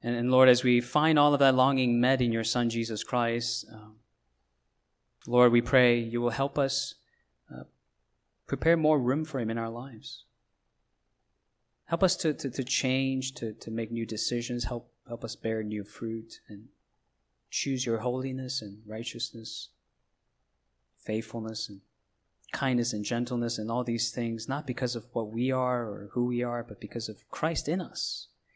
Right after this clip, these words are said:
because he is making all things new. So Lord, let that hope, uh, keep us from our disillusionment or disappointment in this world.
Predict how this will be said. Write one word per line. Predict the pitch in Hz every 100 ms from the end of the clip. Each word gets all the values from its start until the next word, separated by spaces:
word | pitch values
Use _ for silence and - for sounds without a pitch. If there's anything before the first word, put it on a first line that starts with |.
| _ - - - _
because | 123 - 139 131 127 - - - -
he | - 160 175
is | 240 185 - - - - - -
making | 135 131 123 95 90 - _ _ _ _ - _
all | 117 110
things | - 104 101
new. | 98 87 87 92 _ _ _ _ _ _ - - _ -
So | 117
Lord, | 117 123 120
let | 123 131
that | 135 127
hope, | 135 127 123 - - _
uh, | 110 107
keep | - 165
us | 151 143
from | - 139 127 127 123 - - _ _ _ _ -
our | 113
disillusionment | - 165 156 160 151 147 139 135 127 110
or | 98
disappointment | 147 135 139 - 127 123 120 120
in | 104 104
this | 101 -
world. | 120 117 110 113